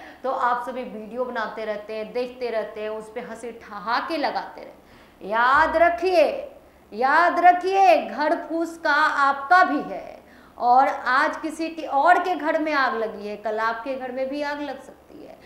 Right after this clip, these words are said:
तो इन दबंगों, ये जो दबंगई कर रहे हैं, ये जो आरोपी हैं, जो जेल में भी रहकर जो इस तरह से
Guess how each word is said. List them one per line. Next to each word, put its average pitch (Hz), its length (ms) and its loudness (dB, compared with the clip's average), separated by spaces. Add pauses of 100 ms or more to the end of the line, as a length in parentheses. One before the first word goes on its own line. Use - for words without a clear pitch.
(240)
तो 269 60 -2
इन 330 220 0 (220)
दबंगों, 349 1040 6 (300)
ये 262 80 4
जो 262 480 0 (160)
दबंगई 269 480 4
कर 294 220 0
रहे 233 180 -4
हैं, 269 280 -4
ये 247 60 -2
जो 240 520 -4
आरोपी 370 640 2
हैं, 254 600 -6 (120)
जो 269 140 -4
जेल 302 360 -2
में 349 160 -2
भी 330 100 0
रहकर 302 440 0
जो 302 100 -6
इस 302 260 -8
तरह 403 380 8
से 294 440 -4